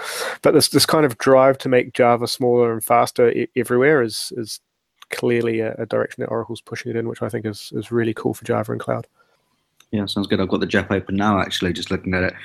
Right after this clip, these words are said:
Speaker 2: It's a priority two, it's a candidate, status candidate, but, uh, normally there's a tar-, or, or at some point there'll, there'll be a target, right, which will state which, uh,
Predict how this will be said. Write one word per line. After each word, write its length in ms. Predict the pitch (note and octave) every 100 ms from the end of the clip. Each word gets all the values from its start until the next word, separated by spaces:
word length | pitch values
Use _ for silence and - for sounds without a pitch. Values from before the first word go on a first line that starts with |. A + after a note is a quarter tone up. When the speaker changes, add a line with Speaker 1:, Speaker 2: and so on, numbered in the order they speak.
| - -
Speaker 2:
It's 120 | -
a 40 | -
priority 340 | A#2 A2+ G#2
two, 280 | - A2 G2+
it's 160 | -
a 20 | -
candidate, 640 | - A2 A2 G2 - - _ _ _ _ _ _
status 400 | - G#2 G2 F#2
candidate, 600 | - G2+ F#2+ F2+ F2 -
but, 280 | F2 - -
uh, 280 | F#2+ E2+ - -
normally 320 | F#2+ A#2 B2+ G2+
there's 160 | F#2
a 60 | F#2
tar-, 400 | - - G2+ -
or, 200 | G2+ F#2 _ -
or 200 | F#2 F2
at 120 | D#2+
some 240 | - A#2 -
point 200 | G2 F2
there'll, 300 | F#2+ F2+ - - - -
there'll 160 | G#2+ G#2
be 140 | G2+
a 80 | F#2+
target, 640 | - - G#2+ G2 F2 -
right, 220 | D#2+ F2
which 220 | F2 - F2+
will 80 |
state 360 | - - F#2+ F2+
which, 400 | E2 - - -
uh, 200 | E2+